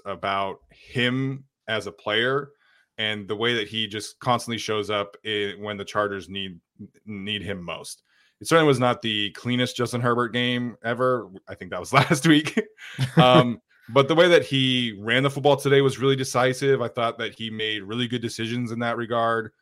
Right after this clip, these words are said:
Speaker 1: There were some times where he just evaded pressure at the perfect moment, um, and was able to get the ball to Quentin Johnson for a big play, was able to, you know, obviously, um, get some scrambles for big plays.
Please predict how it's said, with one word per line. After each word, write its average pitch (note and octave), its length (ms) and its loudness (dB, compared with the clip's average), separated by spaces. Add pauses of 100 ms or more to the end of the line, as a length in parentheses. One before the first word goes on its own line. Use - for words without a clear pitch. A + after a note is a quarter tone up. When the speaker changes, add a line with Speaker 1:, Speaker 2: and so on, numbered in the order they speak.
(260)
Speaker 1:
There G#2+ 100 -2
were G#2+ 140 -2
some G#2 240 -10
times A2 280 -6
where G2+ 120 -6
he G#2+ 160 -6
just G#2 260 -10
evaded G#2 440 -4
pressure G#2+ 680 -2
at G2+ 220 -2
the - 60 -20
perfect A2+ 480 -6
moment, G#2+ 560 -4 (460)
um, F#2+ 380 -6
and G#2+ 100 -8
was G#2+ 140 -6
able A2 200 0
to G#2 320 -6
get G2+ 120 -10
the G#2 60 -8
ball G2+ 180 -2
to G2+ 60 -12
Quentin F#2+ 280 -10
Johnson C#3 380 2
for C#3 120 2
a B2+ 60 2
big B2+ 200 0
play, B2 400 2
was G#2 240 -6
able G2+ 220 -4
to, G2+ 400 -10 (320)
you G2 100 -12
know, F#2+ 260 -6
obviously, G2+ 600 -2 (100)
um, E2+ 560 -12 (500)
get G#2+ 180 -6
some G#2 100 -10
scrambles C3+ 380 2
for B2 100 -4
big B2+ 200 0
plays. B2 460 2